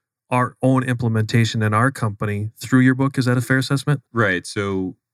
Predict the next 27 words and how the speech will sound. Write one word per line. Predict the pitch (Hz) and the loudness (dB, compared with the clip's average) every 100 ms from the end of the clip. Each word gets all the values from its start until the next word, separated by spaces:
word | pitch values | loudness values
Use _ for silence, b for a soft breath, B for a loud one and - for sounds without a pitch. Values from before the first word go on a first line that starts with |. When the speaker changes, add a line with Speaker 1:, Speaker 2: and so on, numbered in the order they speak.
| _ 98 | _ -4
Speaker 2:
the | 107 98 95 - _ - | 0 2 0 -4 _ -2
other | 113 120 | 0 0
thing | 113 104 | 0 -2
that | 92 | -2
I | 90 | -2
wanted | 90 92 90 | -2 -2 -2
to | 85 | -4
do | 80 85 92 | -6 -4 -2
was | 90 87 82 - - _ _ - | -2 -4 -8 -14 -18 _ _ -2
I | 104 | 0
didn't | 113 98 | 0 -2
want | 98 92 | -4 -4
to | 87 | -4
put | - 85 | -4 -6
a | |
book | 76 92 87 87 | -4 -4 -4 -4
out | 82 | -4
that | 76 | -6
was | 78 - | -12 -10
theory, | 85 80 69 69 85 _ _ _ - | -8 -6 -6 -10 -16 _ _ _ -8
right? | 85 82 - _ | -4 -4 -6 _
Uh, | 95 78 | -8 -8
concepts. | - 85 78 - - - | -6 -6 -6 -12 -10 -4
I | 107 | -4
love | 90 104 95 | -2 -2 -2
that | 76 76 95 - | -6 -8 -8 -8
'cause | 92 | -12